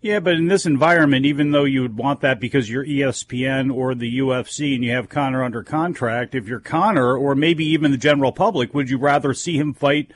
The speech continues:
uh, the Freak Show? Would you rather see him fight the Pacquiaos? Would you rather see him fight a,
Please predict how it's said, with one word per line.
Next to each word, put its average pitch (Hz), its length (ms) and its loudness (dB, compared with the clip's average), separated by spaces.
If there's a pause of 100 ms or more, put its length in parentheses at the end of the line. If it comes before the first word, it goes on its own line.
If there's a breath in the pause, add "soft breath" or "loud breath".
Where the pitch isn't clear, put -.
(520 soft breath)
uh, 143 240 6
the 147 140 2
Freak 262 260 2
Show? 113 260 0
Would 120 180 -4
you 147 60 0
rather 151 220 2
see 180 180 -2
him 151 140 2
fight 220 280 2
the - 60 -4
Pacquiaos? 123 760 -2
Would 127 140 -4
you 127 80 -4
rather 143 260 2
see 147 220 -4
him 151 160 -2
fight 175 340 2
a, 120 420 -4